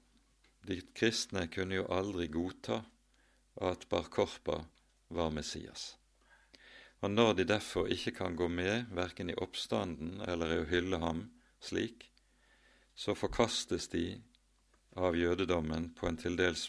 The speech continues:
brutal måte. Man har funnet, eh, dokumenter i, eh,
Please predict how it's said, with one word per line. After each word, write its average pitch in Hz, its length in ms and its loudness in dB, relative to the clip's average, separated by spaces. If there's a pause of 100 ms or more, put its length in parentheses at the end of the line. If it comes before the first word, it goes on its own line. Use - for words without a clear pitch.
brutal 82 480 0
måte. 85 440 -2 (760)
Man 92 100 2
har 92 60 4
funnet, 101 680 2
eh, 85 280 2
dokumenter 82 1080 0
i, 80 340 2 (960)
eh, 85 200 0